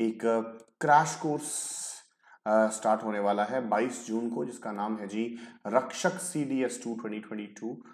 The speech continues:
क्रैश कोर्स, राइट? तो आप जैसा जानते हैं कि भाई साहब,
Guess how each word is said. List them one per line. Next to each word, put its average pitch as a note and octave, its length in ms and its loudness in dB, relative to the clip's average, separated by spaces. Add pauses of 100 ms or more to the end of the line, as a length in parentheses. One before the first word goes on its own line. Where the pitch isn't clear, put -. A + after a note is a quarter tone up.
(380)
क्रैश A2 260 -4
कोर्स, - 340 -12
राइट? B2+ 240 2
तो - 380 -6
आप C#3+ 180 4
जैसा D3+ 200 -2
जानते D3 380 -2
हैं B2+ 420 -4 (180)
कि B2 60 -4
भाई A2+ 180 2
साहब, A2+ 360 4